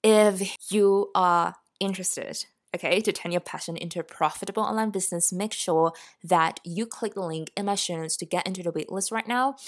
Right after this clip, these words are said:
or just head on over to my website, sarahlow dot co forward slash P B A. Get in the waitlist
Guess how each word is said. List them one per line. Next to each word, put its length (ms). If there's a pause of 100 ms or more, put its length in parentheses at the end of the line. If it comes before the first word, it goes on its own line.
(220)
or 180
just 220
head 200
on 120
over 200
to 160
my 80
website, 600 (280)
sarahlow 540
dot 200
co 240
forward 460
slash 540 (360)
P 520 (180)
B 320 (260)
A. 320 (460)
Get 140
in 80
the 80
waitlist 640